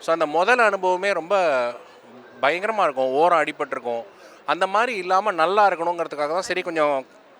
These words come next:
ஏன்னா தமிழ்னா அது கொஞ்சம் நல்லா கனமா, ஓகே, எப்படி வேணாலும் வரலான்னு இல்லாம, ஆங்கிலத்துல இருக்கிற புக்ஸோ இல்ல ஒரு ஸ்பானிஷ், ஒரு பிரெஞ்சில் அவங்க பப்ளிஷ் பண்ற புக் எந்த மாதிரி இருக்குமோ அதே மாதிரி தான் தமிழ் புக்ஸும் வரணுங்கிறதுக்காக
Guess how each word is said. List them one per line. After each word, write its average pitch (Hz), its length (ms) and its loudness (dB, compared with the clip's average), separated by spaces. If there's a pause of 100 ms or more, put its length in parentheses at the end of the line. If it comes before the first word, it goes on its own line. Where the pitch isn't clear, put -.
(420)
ஏன்னா 156 320 -2 (100)
தமிழ்னா 180 480 0
அது 165 160 -2
கொஞ்சம் 156 220 -6
நல்லா 156 300 -2
கனமா, 147 560 0 (160)
ஓகே, 135 320 -8
எப்படி 165 300 -4
வேணாலும் 165 420 2
வரலான்னு 147 280 -2
இல்லாம, 143 460 -2 (640)
ஆங்கிலத்துல 247 560 0
இருக்கிற 180 280 -4
புக்ஸோ 165 360 -4
இல்ல 185 140 -2
ஒரு 175 120 -4
ஸ்பானிஷ், 180 500 0
ஒரு 165 180 -4
பிரெஞ்சில் 180 340 -4
அவங்க 160 400 0
பப்ளிஷ் 214 240 -8
பண்ற 160 240 -8
புக் 156 120 -10
எந்த 160 260 -2
மாதிரி 170 340 -2
இருக்குமோ 139 280 -8
அதே 214 260 -4
மாதிரி 269 240 -4
தான் 240 160 -4
தமிழ் 202 260 -4
புக்ஸும் 175 320 -6
வரணுங்கிறதுக்காக 147 760 -6